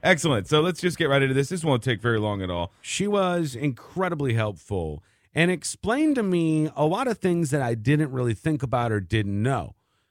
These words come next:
Speaker 2: So if you go to the pawn shop or the jewelry store or department store where they sell jewelry, sometimes you think, "Oh, I'm gonna get this,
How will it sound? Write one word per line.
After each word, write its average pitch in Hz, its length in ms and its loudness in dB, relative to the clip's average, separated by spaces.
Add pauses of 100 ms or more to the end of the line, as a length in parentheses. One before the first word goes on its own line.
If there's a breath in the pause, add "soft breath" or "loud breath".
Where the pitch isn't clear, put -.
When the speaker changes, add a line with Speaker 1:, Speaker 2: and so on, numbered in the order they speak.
(360)
Speaker 2:
So 208 140 4
if 220 80 0
you 311 80 4
go 320 120 2
to 262 60 4
the 170 80 0
pawn 147 400 0
shop 123 480 -4 (220)
or 113 540 2
the 90 120 -8
jewelry 113 500 0
store 95 800 0 (260)
or 90 140 -2
department 107 500 -2
store 101 340 -2
where 98 120 -2
they 90 200 -4
sell 110 360 -2
jewelry, 87 720 -4 (380)
sometimes 269 340 2
you 202 80 0
think, 170 280 -2
"Oh, 139 120 -2
I'm 160 60 0
gonna 143 140 -2
get 127 220 -4
this, 104 300 -6